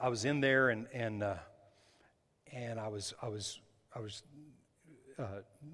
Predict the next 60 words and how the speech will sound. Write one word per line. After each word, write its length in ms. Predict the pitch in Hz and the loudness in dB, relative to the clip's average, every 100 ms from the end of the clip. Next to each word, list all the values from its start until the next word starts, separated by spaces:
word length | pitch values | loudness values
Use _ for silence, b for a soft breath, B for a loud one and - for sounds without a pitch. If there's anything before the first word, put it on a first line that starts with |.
| 123 | 4
dropping 340 | 123 156 143 | 8 8 6
my, 120 | 117 95 - | 0 0 -2
I 80 | 131 | -6
think 140 | 175 175 | -2 0
I 20 | |
was 100 | 98 | 0
dropping 400 | 95 127 123 101 | 6 6 6 -2
my 140 | 90 - | -4 -4
tickets 340 | - 127 98 | -4 -4 -4
off, 240 | 101 85 90 | -6 -6 -8
if 100 | 87 | -6
I, 60 | 104 107 | -6 -6
if 100 | 104 | -6
I, 100 | 107 110 | -6 -6
if 140 | 104 | -4
I 20 | 101 | -2
remember 440 | 98 98 101 92 | -2 -4 -6 -6
right. 260 | 90 90 - - B B B B - | -8 -8 -10 -20 B B B B -6
I 20 | |
was 120 | 110 98 | -6 8
dropping 340 | 143 156 123 | 8 8 4
my 120 | 110 | 0
tickets 380 | - - 156 117 | 0 -2 -2 -4
for 160 | - 113 | -2 0
all 60 | |
the 80 | 113 | 0
cars 420 | - - 165 151 98 | -2 0 0 0 -2
that 80 | 95 | -2
I'd 180 | 92 | -2
done, 200 | 98 165 | -2 -2
but 100 | 107 | -2
I 40 | 98 | -4
was 140 | 98 | -4
in 80 | 110 | -4
a 40 | |
hurry. 340 | - - 151 92 | -4 -2 -2 -2
I 20 | |
was 100 | 82 | -8
trying 200 | - 123 | -6 -4
to 60 | 110 | -4
get 200 | 113 90 | -4 2
back 240 | 113 - | 2 2
to 60 | 107 | -4
McAllen, 580 | 104 110 107 107 107 | -4 -2 -4 -4 -4
and 160 | 90 92 B B B B | -8 -12 B B B B
I 100 | 117 | 2
had, 300 | 110 113 98 - | 4 2 -4 -4
uh, 120 | 127 - | -2 0
other 200 | 123 120 | -2 0
car 240 | - 120 | 2 4
dealers, 400 | 117 117 113 98 | 4 0 0 -2
and 180 | 123 117 | -4 -4
it 80 | 101 | -4
was 160 | 92 | -4
getting 260 | 101 127 113 | -2 0 2
late 200 | 117 117 | 2 2
in 100 | 113 | 0
the 80 | 104 | -2
day, 360 | 110 107 107 | 0 0 -2
and, 100 | 101 | -4